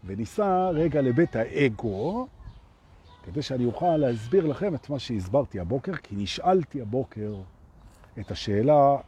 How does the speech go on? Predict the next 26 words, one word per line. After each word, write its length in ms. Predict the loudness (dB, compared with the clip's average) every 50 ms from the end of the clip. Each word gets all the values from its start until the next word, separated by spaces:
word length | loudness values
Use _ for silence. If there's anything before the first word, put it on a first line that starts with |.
| -14 -16 -14
החשובה, 800 | -14 -12 -10 -10 -10 -6 -6 -6 -2 2 2 4 4 4 4 2 0 -2 -8 -12 -12 -12 -10 -10 -10 -8
למה, 600 | -6 -4 -4 -2 -2 2 4 4 6 6 4 4 2 -2 -10 -20 _ _ _ _ -14
לעזאזל, 560 | -12 -10 -10 -10 -10 -12 -12 -12 -14 -14 -16 -18 _ -20 -20 -20
<laughs> 320 | _ -6 -2 0 2 4 4
למרות 240 | 4 4 2 2 2
שהם 140 | 0 0
לא 80 | 0 0
אמרו 160 | 0 -2 -2
לעזאזל, 340 | -4 -6 -8 -12 -16 -20 -20 -20 -20 -20 -20 -20 -20 -20 _ -6
למה 280 | 0 2 4 4 4 4 4 4
נברא 340 | 4 4 2 2 2 2 2
האגו? 400 | 2 2 2 2 0 0 -4 -8 -14 _ -20 _ _ _ _ _ _ _ _ _ -20 -20 -20 -20 -16 -6 -4
למה 160 | -2 0 0
הוא 120 | 2 2
נברא? 240 | 2 2 0 0 -6 -16 -20 _ _ _ _ _ _ _ _ _
מה, 160 | -8 -6 -6 -6 -8 -10
כאילו? 220 | -10 -12 -10 -12 -16 -18 -20 -20 -20 -20 -20 -20 -20 -20 -20 -20 -20 -20 -20 -20 -20 -20 -20 -20 -20 -20 -20 -20 -20 -20 -20 -16 -16
נכון. 200 | -14 -12 -12 -14 -14 -16 -16 -16 -16 -18 -20 -20 -20 -20 -20 _ _ _ -20 -20 -20 _ -20 -20 _ -20 -20 -20 -20 -20 -14
אז, 280 | -12 -10 -10 -8 -6 -6
אה, 120 | -4 0
הופה, 520 | 2 2 2 2 2 4 4 4 4 4 0 -4 -10 -16 _ _ -18 -12
אתה 100 | -12 -8
שומע 220 | -4 0 2 4
אותי 180 | 4 4 2 2
מהמילואים, 600 | 0 2 4 4 4 4 4 4 4 2 2 0
אחי? 360 | -2 -2 -4 -4 -4 -4 -4